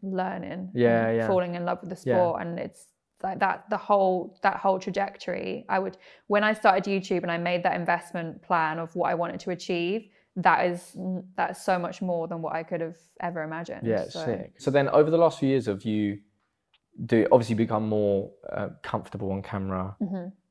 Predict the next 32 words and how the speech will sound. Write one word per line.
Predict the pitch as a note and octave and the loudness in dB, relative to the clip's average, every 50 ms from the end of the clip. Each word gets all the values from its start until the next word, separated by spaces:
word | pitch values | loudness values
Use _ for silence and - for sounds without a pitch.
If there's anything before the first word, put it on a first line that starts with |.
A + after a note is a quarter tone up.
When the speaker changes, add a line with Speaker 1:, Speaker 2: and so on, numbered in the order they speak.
| _ - | _ -2
Speaker 2:
and | G#2 G2 F#2+ F#2 F#2 F#2 - - | -2 0 0 -2 -2 -4 -8 -10
it's | - - | -10 -8
just, | - A2 - | -6 -2 -2
like, | - - - | -2 -2 -2
repetitions | G2 - - - - A2 G2+ - - A2 G2 | -4 -8 -8 -6 -2 -2 -2 -2 -6 -10 -10
in | G2+ G2+ G#2 | -8 -8 -6
it, | G#2 F#2+ | -4 -4
another | G#2 G#2 G#2 G2+ G2+ G#2 | -4 -4 -4 -4 -4 -4
shoot, | - - G#2+ G2+ | -4 -4 -4 -4
another | G#2+ G#2 G2+ G#2 | -2 -4 -4 -6
shoot, | G2+ - G#2+ G#2+ G#2 | -6 -4 -2 -2 -2
and | G#2 G#2 | -2 -2
then | G2+ G#2 | -4 -6
after | G#2 G2+ - - G#2 G2 G2 - _ _ _ _ - - | -6 -6 -4 -2 -2 -2 -2 -6 _ _ _ _ -14 -12
a | |
few | - - G#2+ G#2+ | -8 -6 -4 -4
months | G#2+ G2+ G2 - - | -4 -4 -6 -6 -8
you're | G#2+ G#2 | -8 -6
going | G#2 G2+ G2 | -6 -6 -4
like, | G2 F#2 - - | -4 -4 -6 -6
"Okay, | - - - - | -8 -10 -10 -10
this | - - | -12 -12
is | - A#2 | -14 -12
fine | - - - G1+ A1 G#1+ | -10 -10 -10 -10 -10 -10
now, | G#1+ A1 | -10 -8
like, | A#1 - | -6 -4
I | D#2 G2+ | -4 -4
know | G2+ G2 G2+ | -4 -4 -4
what | G#2 - - | -4 -6 -6
I'm | - - | -6 -8
doing." | - - - - - G3 | -8 -8 -8 -8 -8 -8
Speaker 1:
Yeah. | F#3+ - F#3 | -8 -8 -8